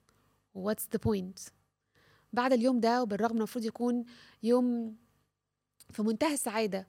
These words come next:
ولكن <laughs> أقدر أتاجه إنه بالنسبة لي كان يوم ملخبط، فيه مشاعر كتيرة متلخبطة، غريب أكتر منه سعيد. فروحت وقفلت على نفسي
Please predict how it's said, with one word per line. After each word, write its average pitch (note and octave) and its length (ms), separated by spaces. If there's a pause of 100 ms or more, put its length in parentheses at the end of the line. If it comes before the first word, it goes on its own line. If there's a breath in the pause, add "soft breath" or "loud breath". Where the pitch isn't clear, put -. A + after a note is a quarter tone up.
ولكن A#3 460
<laughs> - 380
أقدر A#3+ 280
أتاجه A#3+ 420
إنه G#3 140
بالنسبة G#3+ 440
لي C4 160
كان C4 340 (400 loud breath)
يوم D4+ 360 (380)
ملخبط، C4 720 (280)
فيه C4 400 (320 loud breath)
مشاعر A#3+ 460
كتيرة B3 500
متلخبطة، G#3 580 (160)
غريب B3 460
أكتر B3 320
منه B3 480 (300 loud breath)
سعيد. F#3 460 (340)
فروحت G#3 640
وقفلت A3+ 380
على G#3 140
نفسي G#3+ 480